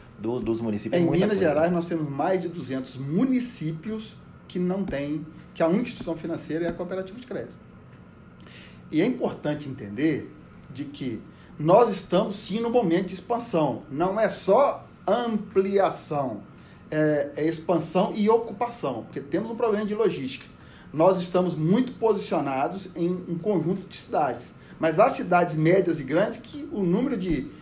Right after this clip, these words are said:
Speaker 2: de pontos de atendimento que temos era baixo. Então, nós temos que nos organizar, inclusive, do ponto de vista de distribuição logística desses pontos de atendimento.
Speaker 1: É, aí entra dentro outro princípio, né, que é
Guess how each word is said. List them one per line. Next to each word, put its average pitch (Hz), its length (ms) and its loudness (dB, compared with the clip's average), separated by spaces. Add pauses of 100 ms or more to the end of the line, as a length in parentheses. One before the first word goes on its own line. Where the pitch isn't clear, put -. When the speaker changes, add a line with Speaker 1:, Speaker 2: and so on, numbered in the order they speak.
Speaker 2:
de - 100 -6
pontos 165 260 0
de 170 60 0
atendimento 160 400 -2
que 143 60 -10
temos 185 260 -2
era 226 140 -2
baixo. 147 340 -2
Então, 165 140 0
nós 220 200 -2
temos 208 200 -2
que 202 40 -2
nos 262 200 -2
organizar, 175 600 2
inclusive, 151 440 -4 (240)
do 160 80 -2
ponto 165 200 0
de 151 60 -4
vista 160 280 -4
de 151 160 -6
distribuição 196 840 -2
logística 170 680 0 (280)
desses 170 300 -2
pontos 185 240 -6
de 156 80 -6
atendimento. 151 460 -6 (880)
Speaker 1:
É, 87 160 -8
aí 101 180 -4
entra 107 280 -2
dentro 110 260 -2
outro 110 260 0
princípio, 117 500 -6
né, 107 160 0
que 107 120 -4
é 107 180 4